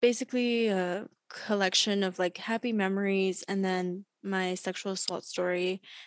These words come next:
and then what I felt after. That's basically the order in, w-, in which was in it. And I translated it into Spanish because my mom speaks Spanish and I felt like it would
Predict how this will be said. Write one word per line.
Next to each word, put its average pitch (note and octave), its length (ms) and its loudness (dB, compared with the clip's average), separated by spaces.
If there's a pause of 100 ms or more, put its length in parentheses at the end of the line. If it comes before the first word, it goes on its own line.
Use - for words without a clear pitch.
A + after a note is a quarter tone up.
(120)
and G3 140 0
then F#3+ 160 0
what F#3 140 0
I F#3 100 -2
felt E3+ 380 -6
after. B3+ 580 -4
That's G3+ 220 -6
basically F#3 400 -4
the F3 100 0
order F3 300 -2
in, F3 60 0
w-, G3 160 -6 (260)
in G3 140 0
which F#3 180 -2
was - 480 -2 (640)
in G#3 160 2
it. C#4+ 240 -2 (840)
And A3 200 6
I G#3+ 80 6
translated A#3+ 560 6
it A3+ 220 4
into G#3 180 -2
Spanish F#3+ 540 2
because G3 280 -8
my F#3+ 120 2
mom F3+ 240 0
speaks - 320 -4
Spanish F#3+ 480 0
and F#3 320 0
I G3+ 100 2
felt F#3+ 240 -2
like F#3 240 0
it F#3+ 60 2
would F#3 260 0